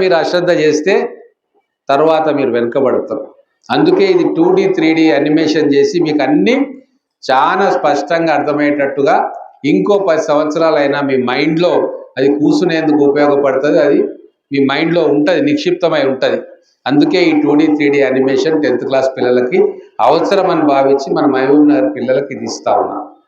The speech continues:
దీన్ని మీరు సద్వినియోగం చేసుకోవాలి. దీన్ని ఎట్లా వాడాలో మీకు ఐడియా ఉందా? క్యూఆర్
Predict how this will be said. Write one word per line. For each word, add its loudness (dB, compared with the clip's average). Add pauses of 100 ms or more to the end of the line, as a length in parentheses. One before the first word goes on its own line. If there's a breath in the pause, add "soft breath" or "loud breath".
(560)
దీన్ని 2
మీరు 2 (100)
సద్వినియోగం 0
చేసుకోవాలి. -2 (1040)
దీన్ని 0
ఎట్లా 0
వాడాలో 2 (100)
మీకు 0 (100)
ఐడియా 2 (100)
ఉందా? 2 (2250)
క్యూఆర్ 2